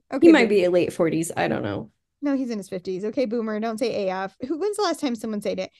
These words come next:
Speaker 2: I can tell you pretty s-, pretty confidently, I've never said A F out loud. Have I typed
Speaker 1: No.
Speaker 2: it six years ago? Sure. Have I done it since then? No.
Speaker 1: 'Cause you know better.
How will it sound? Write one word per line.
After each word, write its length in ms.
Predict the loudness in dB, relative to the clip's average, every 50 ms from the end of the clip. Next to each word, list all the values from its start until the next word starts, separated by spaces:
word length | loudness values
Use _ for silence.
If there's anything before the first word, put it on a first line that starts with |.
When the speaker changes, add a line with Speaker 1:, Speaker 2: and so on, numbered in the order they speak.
| _ _ _ _ _ _ _
Speaker 2:
I 40 | _ _
can 120 | -8 -8 -8 -8 -10 _
tell 220 | -8 -4 -4 -2
you 160 | -2 -4 -6
pretty 400 | -8 -12 -8 -6 -4 -4 -4 -4
s-, 500 | -6 -8 -12 -16 -20 -20 -20 _ -20 -20 _ _ _ _
pretty 300 | -4 -2 -2 -4 -6 -8 _ _ _ _ _ _ _ _ _
confidently, 580 | -10 -8 -6 -6 -4 -6 -6 -6 -4 -4 -4 -2
I've 180 | -4 -4 -4
never 420 | -4 -4 -2 -2 -2 -2 -2 -2 -4
said 320 | -2 -2 -2 -2 -2 -4 -10 _ -2
A 200 | 0 2 2 2
F 200 | 0 -2 -2 -2
out 180 | -2 -2 -2 -2
loud. 340 | -2 -2 -2 0 0 -2 -2 -4 _ _ _ _ _ _
Have 120 | 2 4
I 100 | 4 2 2
typed 320 | 0 -4 -2 0 2 2 2
Speaker 1:
No. 80 | 2 2
Speaker 2:
it 160 | 0 0 -2 -6 -16 _ _ _ _
six 320 | -8 -4 -2 -2 -2 0 0
years 260 | 2 2 2 2 0
ago? 360 | 0 0 0 0 0 -2 -4 _ _ _
Sure. 420 | -20 -6 -2 0 0 0 -2 -8 _ _ _ _ _ _ _ _ _ _ _ -2
Have 140 | -2 2 2
I 60 | 2
done 220 | 2 4 0 0 0
it 80 | -4 -4
since 220 | -6 -6 -4 -2
then? 300 | 0 0 2 0 0 -4 _ _ _ _
No. 240 | -4 -4 -4 -4 -6 -14 -20 _ _ _ _ _ _ _ _ _ _ _ _ _ _ _ _ _ _ _ _ _
Speaker 1:
'Cause 120 | -4 0 4
you 80 | 6
know 100 | 6 4
better. 380 | 4 2 -2 -2 -4 -8 -8